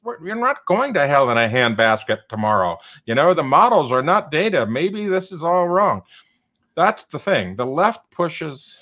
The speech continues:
this as if it's factual, when it's almost all projection,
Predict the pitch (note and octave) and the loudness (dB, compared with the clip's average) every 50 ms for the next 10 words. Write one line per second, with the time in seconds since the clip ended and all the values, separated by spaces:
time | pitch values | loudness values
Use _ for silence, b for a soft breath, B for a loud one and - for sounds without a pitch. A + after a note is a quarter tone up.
0 | _ _ _ _ _ _ _ _ A2 B2 C3 C3 B2 - - - - G#2 G#2 F#2 | _ _ _ _ _ _ _ _ -6 -2 -2 -2 -2 -4 -8 -10 -8 -8 -6 -4
1 | A#2+ B2 A#2+ - A2 F#2+ - - - - - D3+ D#3 D3 D3 - - - F#2 E2+ | -4 -6 -4 -6 -8 -12 -12 -14 -12 -6 -4 -2 -2 -4 -4 -8 -14 -16 -16 -14
2 | - - - - _ _ _ _ _ - A#2+ B2 C3 B2+ - - - A#2+ B2+ C#3 | -14 -14 -16 -18 _ _ _ _ _ -12 -8 -6 -6 -6 -8 -8 -8 -4 0 0
3 | D3 D3 D3 D#3 D3 C#3 A#2 A#2 A#2 A#2+ A#2 - _ - C3 C#3 C#3+ A#2+ A2 G#2+ | 0 0 0 -2 -4 -2 -2 -2 -2 -4 -6 -10 _ -2 0 2 4 4 4 2
4 | G#2 - A#2 G2 - C3+ C3+ C3 C3 - - G2+ D#2+ D#2 | 0 -2 -4 -4 0 0 0 0 0 -4 -10 -10 -10 -10